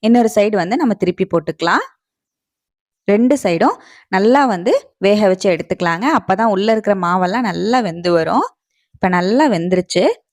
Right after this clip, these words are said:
ஆயிலோட சலசலப்பெல்லாம் நல்லா அடங்குனதுக்கு அப்புறமா நான் வெளியே எடுத்துக்கிறேன். இதை வந்து அப்படியே கூட நீங்க சாப்பிடலாம். ரொம்பவே சூப்பராவும் கிறிஸ்பியாவும் இருக்குங்க. இப்ப மீதி இருக்கிற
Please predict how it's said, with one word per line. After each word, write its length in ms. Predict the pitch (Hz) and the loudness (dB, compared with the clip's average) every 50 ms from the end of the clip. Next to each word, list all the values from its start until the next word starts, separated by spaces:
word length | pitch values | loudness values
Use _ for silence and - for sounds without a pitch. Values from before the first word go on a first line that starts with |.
| _ _ - 175 185 | _ _ -2 0 0
ஆயிலோட 320 | 202 226 247 233 220 214 208 - | 0 2 0 0 0 0 -2 -2
சலசலப்பெல்லாம் 640 | 190 175 190 - 202 185 175 - 160 165 196 220 208 | -2 -4 -2 -2 -2 -2 -2 -2 -4 -4 -2 -2 -2
நல்லா 220 | 170 170 185 202 202 180 | -4 -2 -2 -2 -2 -2
அடங்குனதுக்கு 440 | 160 175 185 196 190 180 - - 165 | -2 -4 -6 -6 -8 -10 -8 -10 -10
அப்புறமா 280 | - - - - 285 453 453 | -8 -8 -6 -6 -6 -4 -2
நான் 120 | 311 208 | -2 -2
வெளியே 240 | 175 175 170 180 175 160 | 0 0 0 0 0 -2
எடுத்துக்கிறேன். 500 | 151 - - - - - 165 190 262 381 453 - _ _ _ _ _ _ _ _ _ - 208 | -2 -4 -10 -12 -8 -4 -2 -2 -2 -4 -6 -10 _ _ _ _ _ _ _ _ _ -2 0
இதை 120 | 208 226 220 196 | 2 2 2 0
வந்து 160 | 175 180 226 349 311 | -2 -2 -2 -2 -2
அப்படியே 360 | - - _ - 262 269 269 254 - 180 | -2 -2 _ 0 0 2 2 2 0 0
கூட 120 | 180 196 220 | 0 0 -2
நீங்க 160 | 214 196 180 165 - | -2 -4 -4 -4 -4
சாப்பிடலாம். 440 | 160 160 - - 160 165 185 247 269 226 | -4 -4 -4 -4 -2 0 0 0 0 -2
ரொம்பவே 360 | 180 185 208 214 214 220 254 247 - | -2 -4 -4 -2 0 0 0 -2 -4
சூப்பராவும் 600 | - 185 185 _ - 196 185 175 170 175 226 262 262 - | -8 -10 -10 _ -2 -2 0 0 0 -2 -2 -4 -4 -4
கிறிஸ்பியாவும் 600 | 202 185 - - - 240 220 190 185 190 202 196 | -8 -8 -8 -4 -2 0 0 0 0 -2 -2 -4
இருக்குங்க. 360 | 165 151 - 160 160 156 165 190 262 415 - _ _ _ _ _ _ _ - 226 | -6 -6 -8 -8 -8 -6 -4 -4 -4 -4 -6 _ _ _ _ _ _ _ -10 -4
இப்ப 140 | - - 403 330 | -2 0 0 2
மீதி 260 | 240 233 254 233 262 247 233 | 2 2 2 4 4 4 2
இருக்கிற 220 | 202 190 - 202 | 2 0 -2 -2